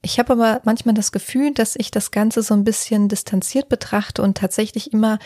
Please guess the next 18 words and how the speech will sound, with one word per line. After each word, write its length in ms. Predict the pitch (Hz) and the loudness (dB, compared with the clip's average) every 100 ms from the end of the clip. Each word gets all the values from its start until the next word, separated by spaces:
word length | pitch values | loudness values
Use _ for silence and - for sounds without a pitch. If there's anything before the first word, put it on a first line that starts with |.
| - - _ _ _ | -14 -20 _ _ _
so 380 | - - 202 202 | -6 0 2 2
diesen 680 | 190 196 190 196 190 190 - _ | 2 2 4 4 2 0 -4 _
Bezug 400 | - 190 - 269 | -4 -4 -2 -4
zur 200 | - 208 | 0 0
Realität 680 | 202 190 185 - 262 320 - - - | 2 2 0 0 0 0 -6 -16 -4
während 480 | 196 196 196 190 | 0 2 2 2
der 140 | 190 175 | 0 -2
Recherche 480 | 175 - 175 180 202 | -2 -2 -2 -2 -6
verliere 560 | - 185 185 202 208 | -2 0 2 0 0
und 280 | 196 190 - _ _ - | 2 0 0 _ _ -2
eher 200 | 262 294 | 2 4
so 80 | 262 | 4
das 200 | 226 - | 2 -2
Gefühl 360 | 214 - 277 | -4 -2 -2
habe, 240 | 247 226 220 | 2 0 0
ich 200 | 214 - | -6 -4
recherchiere 540 | 202 214 - 254 269 | -4 -4 -2 -2 -2
gerade 440 | 254 - 220 220 | -4 0 2 2